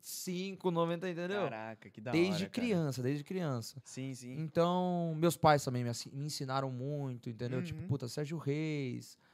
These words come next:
Speaker 1: Puxava muito essa influência, entendeu? Então,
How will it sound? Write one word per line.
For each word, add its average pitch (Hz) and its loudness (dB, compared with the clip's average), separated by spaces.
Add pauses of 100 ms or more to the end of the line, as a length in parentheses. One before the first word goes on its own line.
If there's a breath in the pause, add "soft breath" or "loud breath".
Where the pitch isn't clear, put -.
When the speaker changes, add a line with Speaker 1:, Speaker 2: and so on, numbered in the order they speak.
(280 soft breath)
Speaker 1:
Puxava 202 -2
muito 226 -2
essa 226 0
influência, 147 0
entendeu? 123 -2
Então, 196 -2